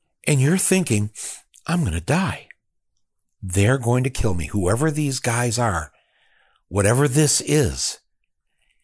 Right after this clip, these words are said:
his instinct told him he was going to die. And, and by the way, just to po-, let's also point out, this is a hundred and forty pound young man. And it's taken three or four of them. They're trying to,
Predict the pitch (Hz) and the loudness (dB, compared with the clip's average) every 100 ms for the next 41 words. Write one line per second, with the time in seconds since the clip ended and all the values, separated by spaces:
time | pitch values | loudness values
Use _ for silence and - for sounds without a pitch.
0 | _ _ _ _ - 143 - 143 143 135 | _ _ _ _ 0 0 0 -2 0 0
1 | - 113 110 120 123 98 95 76 78 98 | 0 -2 -2 -2 0 0 -4 -6 -4 -4
2 | 87 92 - 78 76 76 - 76 76 _ | -2 -4 -6 -8 -8 -10 -10 -10 -12 _
3 | _ _ - - - - 147 - 135 151 | _ _ -20 -20 -8 -6 -4 -4 0 0
4 | 120 95 - - 127 - - - - 135 | 0 -2 -4 -8 -10 -14 -16 -16 -12 -8
5 | - 135 - 110 - 110 101 95 - - | -4 -4 -4 -6 -4 -4 -2 -6 -10 -20
6 | - - _ - 160 170 135 101 - 143 | -20 -20 _ -6 -2 0 0 -2 0 0
7 | 151 117 - - 123 120 - - 107 104 | 0 -2 -4 0 0 0 -4 -4 -4 -2
8 | 92 90 - _ _ _ _ _ - 107 | -4 -8 -12 _ _ _ _ _ -4 -2
9 | 95 90 85 80 69 - _ _ _ _ | 0 0 0 -2 -6 -12 _ _ _ _
10 | _ _ _ _ _ _ _ _ _ _ | _ _ _ _ _ _ _ _ _ _
11 | _ _ _ _ _ _ - _ - 147 | _ _ _ _ _ _ -20 _ -6 0
12 | 139 127 - 160 143 117 - 139 127 - | 0 0 0 0 0 -4 0 2 0 -2
13 | 113 123 139 143 113 - 117 120 117 | 0 2 0 -2 -4 -4 -2 0 -2